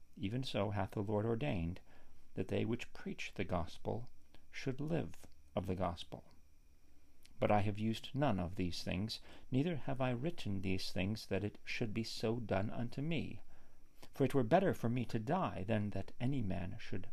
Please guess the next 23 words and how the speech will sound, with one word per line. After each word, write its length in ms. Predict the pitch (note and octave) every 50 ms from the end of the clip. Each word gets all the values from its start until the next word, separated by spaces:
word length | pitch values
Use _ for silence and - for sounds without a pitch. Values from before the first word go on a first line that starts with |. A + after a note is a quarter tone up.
| - - -
make 220 | A2 G#2+ G#2 - -
my 220 | G#2+ G#2 G2+ G2+ G2+
glorying 840 | F#2+ - A#2 A2+ B2 C#3+ C3+ G#2+ E2 E2 E2 F2 F2+ F#2 F#2 F#2+ - - - - - - - - - - -
void. 600 | - G2 A#2+ C3 A#2 G#2+ - - - - - - - - - - - - - - - - - - -
For 100 | - A2
though 160 | G2 A#2 C#3 C#3+
I 100 | A#2+ A#2+
preach 380 | - - - A#2+ - - -
the 80 | - -
gospel, 500 | - A2+ C3 C#3 C3 - - - - - -
I 140 | A#2 B2
have 200 | C3+ A2 F#2 -
nothing 320 | F#2+ A2 A2+ - G#2 G2 F#2+
to 120 | - - G2
glory 560 | F2+ F#2+ F#2+ G#2 B2 C3 A2+ G#2 G#2+ A2+ -
of, 340 | - D#3+ D#3+ A#2+ F#2 - - - - - - - - - - -
for 100 | - B2
necessity 720 | A#2+ B2+ - - - - E3+ - - - - C#3 C3+ C#3
is 160 | - B2 -
laid 240 | - G2+ A2+ B2+ C3
upon 480 | C#3+ - - - - D#3 E3 E3+ C3+ A2
me. 260 | F2+ E2+ F2+ E2+ - -
Yea, 400 | C#3 - - A#2+ G#2 A2+ A#2+